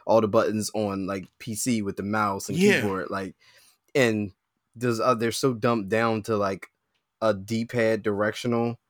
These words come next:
Speaker 1: and two buttons, or three buttons, depending on what you're, you know, if you're playing on Genesis or whatever.
Speaker 2: Brain was just in a fuck.
Speaker 1: Couldn't, couldn't figure it out.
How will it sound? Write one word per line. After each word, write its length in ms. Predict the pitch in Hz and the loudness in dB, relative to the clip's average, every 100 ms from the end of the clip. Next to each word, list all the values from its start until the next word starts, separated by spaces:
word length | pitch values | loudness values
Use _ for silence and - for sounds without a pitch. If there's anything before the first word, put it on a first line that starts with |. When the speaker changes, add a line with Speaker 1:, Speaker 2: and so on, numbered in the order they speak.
| _ - | _ -10
Speaker 1:
and 180 | 104 92 | -8 -8
two 200 | - 120 | -10 -2
buttons, 680 | 113 110 127 139 139 - - _ _ | 0 0 0 -4 -6 -10 -16 _ _
or 140 | 120 113 | 2 2
three 280 | 120 120 | 2 0
buttons, 480 | 123 131 - 131 127 | 4 4 4 0 -2
depending 280 | 120 123 117 | -4 -2 -2
on 100 | 117 | -2
what 140 | 113 | -4
you're, 300 | 113 107 107 | -4 -2 -2
you 120 | 131 123 | -2 -2
know, 160 | 95 | -2
if 100 | 92 | -4
you're 80 | 101 | -6
playing 240 | 110 98 | -4 -4
on 120 | 95 87 | -4 -4
Genesis 540 | 92 101 - 101 104 | -6 -6 -4 -6 -4
or 120 | 104 | -2
whatever. 420 | 104 107 104 107 - _ _ _ _ _ 135 | 0 0 0 -2 -6 _ _ _ _ _ -2
Speaker 2:
Brain 480 | 120 139 143 135 | 2 6 6 6
was 120 | 110 104 | 4 0
just 460 | 104 104 - - - - | -4 -4 -6 -10 -6 0
in 100 | 120 | 0
a 60 | |
fuck. 320 | - 127 104 - - | 2 -2 -2 -8 -12
Speaker 1:
Couldn't, 760 | - 127 120 113 110 110 107 - | 0 2 2 0 0 -2 -6 -8
couldn't 240 | - 117 | -4 -2
figure 240 | 107 107 98 | -2 -2 0
it 60 | |
out. 260 | 92 85 | -2 -4